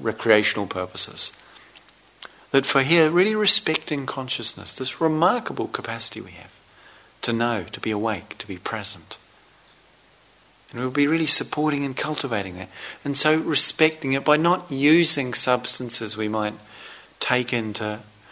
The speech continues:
adjust, to manipulate, or to sort of try and produce particular experiences for ourselves. And for many of us, this is probably an obvious, maybe quite a straightforward and easy thing. And it's not unusual that for some personal persons,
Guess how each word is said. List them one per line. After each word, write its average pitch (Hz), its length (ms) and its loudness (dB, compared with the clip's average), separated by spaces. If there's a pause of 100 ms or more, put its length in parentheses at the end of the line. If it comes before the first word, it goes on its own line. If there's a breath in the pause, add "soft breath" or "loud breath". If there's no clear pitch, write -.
(200 loud breath)
adjust, 127 560 4
to 107 140 0
manipulate, 107 720 -2
or 98 140 -6
to 95 260 -8 (540 loud breath)
sort - 180 -4
of 107 80 -8
try 123 200 0
and 113 100 -2
produce 117 420 2
particular 104 520 -4
experiences 98 680 -4
for - 160 -6
ourselves. 90 640 -6 (680 loud breath)
And 165 100 2
for 170 120 2
many 185 220 4
of 185 80 0
us, 175 120 4
this - 220 2
is 151 200 4 (240)
probably 131 640 -2
an 117 100 2
obvious, 120 440 4
maybe 110 280 0
quite - 180 -2
a - 60 0
straightforward 113 640 2
and 104 140 -6
easy 117 300 -4
thing. 196 260 -4 (380 loud breath)
And 202 340 0
it's - 280 0
not 175 160 2
unusual 175 500 2
that 180 120 -2
for - 120 -8
some 151 280 2
personal 151 520 0
persons, 143 520 0